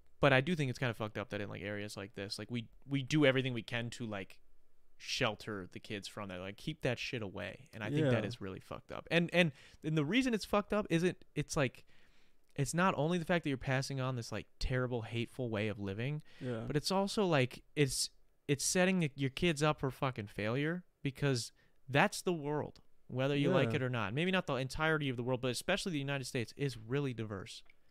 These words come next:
Speaker 2: Exactly.
Speaker 1: It's like, what are you, what are you doing? If you hold them up, that's just gonna be culture shock for them later in life. It's the same thing when, like, kids, like, really shelter their kids from, like,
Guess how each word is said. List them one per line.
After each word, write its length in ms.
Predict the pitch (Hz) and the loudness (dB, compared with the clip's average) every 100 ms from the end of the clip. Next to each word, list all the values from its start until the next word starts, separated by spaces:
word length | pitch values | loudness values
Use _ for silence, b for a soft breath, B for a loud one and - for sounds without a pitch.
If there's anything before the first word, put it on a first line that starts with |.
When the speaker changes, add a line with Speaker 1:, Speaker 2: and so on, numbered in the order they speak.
| - - | -16 -6
Speaker 2:
Exactly. 460 | 135 151 170 117 117 | 0 2 2 2 0
Speaker 1:
It's 140 | 139 | 2
like, 160 | 151 127 | 0 0
what 140 | 143 170 | 0 2
are 40 | |
you, 140 | 180 165 - b b b b b - - - - | 0 -4 -12 b b b b b -20 -20 -20 -6
what 200 | 165 220 | 0 2
are 40 | |
you 140 | 220 196 | 2 0
doing? 320 | 233 247 160 | 0 0 0
If 80 | 151 | 0
you 140 | 160 | 0
hold 220 | 165 185 | 2 0
them 100 | 175 | 0
up, 140 | 175 156 | 0 0
that's 100 | 156 | 0
just 160 | 180 | 0
gonna 100 | 185 | 0
be 120 | 170 | 0
culture 340 | 160 165 185 170 | 0 -2 -2 -2
shock 240 | 180 151 | -2 -2
for 80 | 139 | -4
them 140 | 139 | -4
later 200 | 135 139 | -2 0
in 80 | 127 | 0
life. 200 | 131 123 | -2 -2
It's 100 | 117 | -2
the 60 | 127 | -2
same 240 | - 165 | 0 0
thing 100 | 160 | 0
when, 120 | 151 | 0
like, 160 | 131 113 | -2 -2
kids, 260 | - 143 120 | 0 0 -2
like, 100 | 101 | -4
really 300 | 110 123 131 | -2 0 0
shelter 400 | - 120 117 127 | 0 0 2 0
their 140 | 117 | 0
kids 340 | - 117 120 110 | 0 0 0 -2
from, 220 | 123 110 | -4 -4
like, 180 | 95 | -6